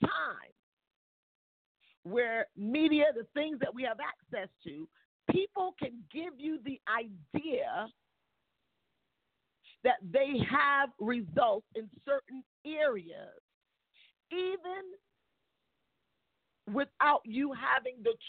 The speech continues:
truth about how they manifested what they have. So I'm gonna go and talk first about self-sabotage or self-destruction.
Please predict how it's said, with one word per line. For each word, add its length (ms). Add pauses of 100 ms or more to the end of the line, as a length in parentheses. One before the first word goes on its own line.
(120)
truth 340 (160)
about 540 (280)
how 640 (540)
they 140
manifested 920
what 380 (140)
they 220
have. 160 (1200)
So 60 (120)
I'm 180
gonna 300
go 420 (1000)
and 180
talk 260 (140)
first 280 (100)
about 500 (1120)
self-sabotage 1400 (320)
or 180 (160)
self-destruction. 1300